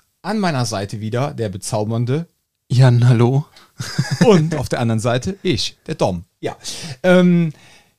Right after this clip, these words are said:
Speaker 1: ja, äh, heute haben wir einen ganz besonderen Podcast. Ähm, der Jan wollte nämlich unbedingt wissen, was versteckt sich eigentlich hinter C T G?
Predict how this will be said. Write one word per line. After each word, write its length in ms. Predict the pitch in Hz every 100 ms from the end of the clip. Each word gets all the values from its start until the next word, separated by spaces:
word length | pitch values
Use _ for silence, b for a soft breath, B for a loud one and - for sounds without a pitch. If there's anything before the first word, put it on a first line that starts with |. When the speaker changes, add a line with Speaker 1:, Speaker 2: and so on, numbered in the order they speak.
| _ _ _ _ _ _ _
Speaker 1:
ja, 380 | 151 - 82 -
äh, 80 | 113
heute 580 | 107 143 240 - 127 123
haben 160 | 151
wir 180 | 131 131
einen 340 | 117 123 120 117
ganz 160 | 151
besonderen 420 | - 156 180 160 123
Podcast. 640 | 117 - - 95 - -
Ähm, 540 | 127 123 123 123 123
der 640 | 131 120 107 104 101 107 143 _ _
Jan 480 | 160 233 156 95 95 _ _ _ _ _ _ _ _
wollte 240 | 131 190 196
nämlich 220 | 156 131
unbedingt 520 | 143 185 123 131 -
wissen, 460 | 160 180 156 214 220 _ _ _ _ _ _ _
was 540 | 131 123 180 - - -
versteckt 420 | _ 131 - 151
sich 200 | - -
eigentlich 340 | - 131 - 135
hinter 260 | 135 123
C 180 | - 143
T 120 | 127 98
G? 320 | 95 147 185